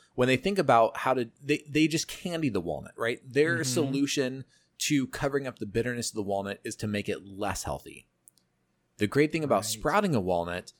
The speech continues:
Speaker 1: is it actually makes it more healthy, right? You get more nutrition. There, it's easier to digest. Everything about it's better for you.
Speaker 2: And
Speaker 1: So
Speaker 2: a fantastic snack. I mean, it li-, li-, literally
Speaker 1: It really
Speaker 2: is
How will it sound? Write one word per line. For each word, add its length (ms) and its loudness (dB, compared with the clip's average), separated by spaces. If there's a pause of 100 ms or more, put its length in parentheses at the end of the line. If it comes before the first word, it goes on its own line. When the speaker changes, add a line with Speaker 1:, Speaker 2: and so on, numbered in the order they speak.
(120)
Speaker 1:
is 160 -6
it 60 -2
actually 320 -2
makes 220 -4
it 160 -2 (240)
more 280 0
healthy, 440 -8 (920)
right? 300 0 (360)
You 100 -2
get 100 4
more 180 4
nutrition. 720 0 (380)
There, 180 2
it's 400 -4
easier 280 0
to 140 -4
digest. 560 -2 (300)
Everything 320 0
about 240 0
it's 140 -8
better 260 -8
for 180 -12
you. 80 -14 (300)
Speaker 2:
And 140 -2
Speaker 1:
So 100 4
Speaker 2:
a 40 4
fantastic 600 0
snack. 340 -6
I 160 2
mean, 180 2
it 160 -2
li-, 260 2
li-, 300 -2 (160)
literally 460 2
Speaker 1:
It 80 6
really 260 6
Speaker 2:
is 40 0